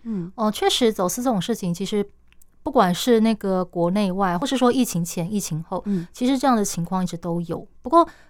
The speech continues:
Speaker 2: 最近好像还多了一种，我听说就是，呃，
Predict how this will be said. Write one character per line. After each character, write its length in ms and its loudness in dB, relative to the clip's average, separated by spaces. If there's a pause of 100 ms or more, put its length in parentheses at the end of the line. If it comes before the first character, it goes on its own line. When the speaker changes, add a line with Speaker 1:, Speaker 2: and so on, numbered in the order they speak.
(120)
Speaker 2:
最 120 2
近 160 0
好 140 -2
像 380 0
还 420 -4 (420)
多 280 0
了 80 0
一 100 -2
种， 300 -6
我 60 -6
听 200 -6
说 300 -6
就 100 -8
是， 260 2 (560)
呃， 400 -2